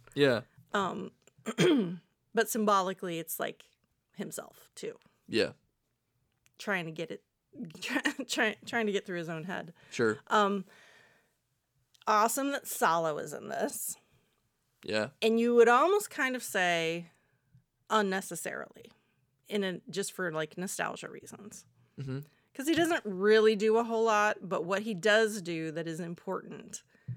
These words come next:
Speaker 2: um, when he takes Indy to the airport,
Speaker 1: Mm-hmm.
Speaker 2: he's the one that says, "Let's get back in the saddle.
Speaker 1: Yeah.
Speaker 2: Let's have an adventure." And Indy is the one that says, "This is not an adventure.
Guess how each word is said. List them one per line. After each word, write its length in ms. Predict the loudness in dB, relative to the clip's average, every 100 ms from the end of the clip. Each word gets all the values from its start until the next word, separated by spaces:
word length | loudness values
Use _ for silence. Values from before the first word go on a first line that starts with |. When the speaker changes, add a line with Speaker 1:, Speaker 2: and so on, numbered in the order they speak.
| -12 _ _ _ _ -2
Speaker 2:
um, 200 | -2 0
when 120 | -2
he 100 | -4
takes 400 | -2 -4 -4 -10 -4
Indy 220 | -2 -2
to 100 | -4
the 120 | -6 -4
airport, 540 | -4 -6 -8 -10 -10 -10
Speaker 1:
Mm-hmm. 300 | -8 -6 -8 -12 _ _ _ _ _ _ _
Speaker 2:
he's 520 | -10 -4 0 0 0
the 80 | 0
one 220 | 2 0
that 180 | -2 -4
says, 580 | -2 0 0 -2 -6 -10 _ _ _ _ _ -10
"Let's 400 | -6 0 0 -2
get 100 | -4
back 220 | -4 -6
in 80 | -8
the 60 | -10
saddle. 500 | -10 -8 -8 -10 -14 _
Speaker 1:
Yeah. 240 | 6 6 6
Speaker 2:
Let's 400 | 4 4 2 0
have 200 | -2 0
an 60 | -2
adventure." 520 | -4 -6 -6 -8 -6
And 260 | -4 -4 -4 _ -6
Indy 360 | -4 -2 -4 -6
is 120 | -10
the 80 | -12
one 240 | -14 -16
that 100 | -16
says, 300 | -14 -12 -12
"This 200 | -8 -8
is 120 | -8 -8
not 440 | -8 -6 -2 0
an 100 | 0
adventure. 680 | 0 0 -2 -2 -4 -4